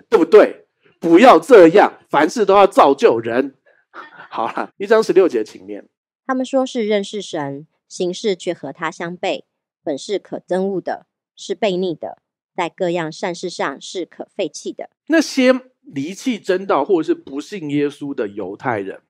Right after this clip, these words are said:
Speaker 1: 他们，他们是，他们说自己认识神，行事却和他相悖。好，所以这边其实告诉我们，我们基督徒，事实上我们行事要与耶稣所教导的一样，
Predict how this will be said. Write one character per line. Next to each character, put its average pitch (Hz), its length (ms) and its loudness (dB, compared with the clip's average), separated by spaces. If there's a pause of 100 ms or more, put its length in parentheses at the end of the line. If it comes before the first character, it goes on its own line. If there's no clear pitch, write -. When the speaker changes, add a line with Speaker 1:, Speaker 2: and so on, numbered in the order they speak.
(440)
Speaker 1:
他 156 360 2
们， 110 260 -6 (640)
他 165 300 -2
们 143 220 -4
是， - 380 -12 (320)
他 247 140 -2
们 185 140 -6
说 175 180 0
自 180 100 -2
己 127 80 -2
认 135 160 -4
识 143 140 -8
神， 104 260 -10
行 127 220 -12
事 165 160 -8
却 160 140 -4
和 113 120 -6
他 117 140 -6
相 107 320 -10
悖。 - 200 -14 (640)
好， - 280 -6 (200)
所 - 200 4
以 370 60 10
这 349 180 2
边 311 220 6
其 - 100 -10
实 220 60 -4
告 247 160 2
诉 220 140 -2
我 151 60 -6
们， 156 140 -12 (360)
我 160 100 2
们 196 100 -4
基 285 120 2
督 330 100 4
徒， 185 160 -2
事 311 240 2
实 180 160 -2
上 185 240 2
我 120 60 -6
们 127 120 -8
行 135 300 -10
事 190 240 -10
要 170 380 0
与 113 360 -14
耶 185 160 0
稣 185 220 -4
所 104 160 -10
教 139 220 -4
导 113 160 -8
的 101 100 -10
一 - 200 -20
样， 98 220 -12